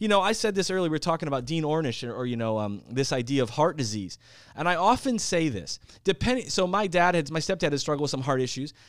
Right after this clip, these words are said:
And if his, if he would have happened to live in California and his cardiologist would happen to have been Dean Ornish, he would have gotten a much different story told to him. Right? Or if you're in, if you're in Cleveland, you know, the Cleveland Clinic, and you, Doctor Esselstyn, it ends up being your doctor,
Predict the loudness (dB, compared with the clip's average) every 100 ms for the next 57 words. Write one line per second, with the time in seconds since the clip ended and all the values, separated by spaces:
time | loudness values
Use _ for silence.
0 | -8 -4 -2 -4 -2 0 0 -2 -2 2
1 | 4 4 4 2 2 2 2 2 2 4
2 | 4 4 2 0 -2 -6 -2 0 2 4
3 | 4 6 6 6 4 4 2 0 -8 0
4 | 2 2 2 2 4 4 2 2 4 6
5 | 4 0 -4 -8 2 6 8 6 2 -2
6 | 2 4 4 2 4 4 4 2 2 0
7 | 0 4 6 4 2 -2 -2 -6 -10 -16
8 | _ _ _ 0 0 0 -4 2 4 6
9 | 6 6 2 0 0 2 0 2 0 2
10 | 0 -2 -4 -2 -2 0 -2 0 -2 0
11 | 0 0 -4 -2 -2 -2 0 2 2 -2
12 | -4 0 0 0 0 0 0 -4 -12 -2
13 | 0 2 2 0 2 4 4 4 2